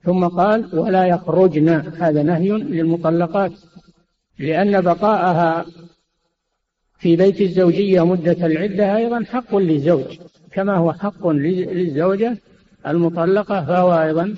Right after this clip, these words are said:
حق للزوج، لعله يراجعها، لعله، فله، فله الحق في بقائها في بيت الزوجية، ولا تخرج إلا بإذنه. "ولا يخرجن إلا أن يأتين بفاحشة".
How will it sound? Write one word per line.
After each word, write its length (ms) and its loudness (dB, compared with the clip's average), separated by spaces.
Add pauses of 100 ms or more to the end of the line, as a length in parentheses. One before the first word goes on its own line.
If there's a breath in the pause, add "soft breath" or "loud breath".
حق 280 -8 (1000)
للزوج، 580 0 (760)
لعله 460 2
يراجعها، 680 0
لعله، 520 -2 (520)
فله، 300 -2
فله 300 0
الحق 360 -6
في 160 -2
بقائها 640 -2 (1200)
في 100 -6
بيت 260 -2
الزوجية، 600 0 (680)
ولا 180 0
تخرج 380 -4
إلا 200 2
بإذنه. 440 0 (640)
"ولا 260 0
يخرجن 640 -2 (640)
إلا 480 6
أن 120 4
يأتين 640 0
بفاحشة". 920 -2